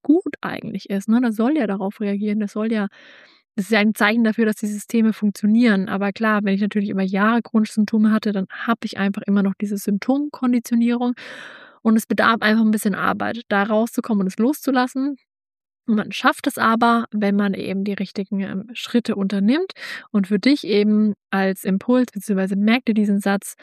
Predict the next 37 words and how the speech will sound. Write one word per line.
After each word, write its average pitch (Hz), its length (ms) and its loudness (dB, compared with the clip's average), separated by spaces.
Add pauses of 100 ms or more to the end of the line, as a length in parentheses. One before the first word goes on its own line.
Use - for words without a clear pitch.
(160)
schreib 202 300 -2
ihn 196 80 2
dir 196 80 2
gerne 196 280 -2
irgendwo 196 260 -2
auf. 226 340 0
„Mein 226 360 4
Körper 208 440 -2
ist 202 200 -6
nicht - 200 -4
gegen 262 280 4
mich, 262 280 0
mein 208 160 2
Körper 202 360 -2
versucht 208 440 0
gerade 202 480 -6
mit 202 200 -4
mir 185 200 -4 (160)
zu - 180 -10
arbeiten.“ 226 720 -10 (1000)
Und 226 160 4
ein 220 100 4
Rückfall 240 380 4
bedeutet 196 380 2
nicht, 269 440 2
du 254 60 2
bist 262 180 2
wieder 240 220 4
am 233 100 2
Anfang, 208 560 0
sondern 190 300 -4
dass 185 100 -6
dein 196 180 -2
System 294 680 0
gerade 208 580 0
mitten 202 420 -4
im 196 340 -2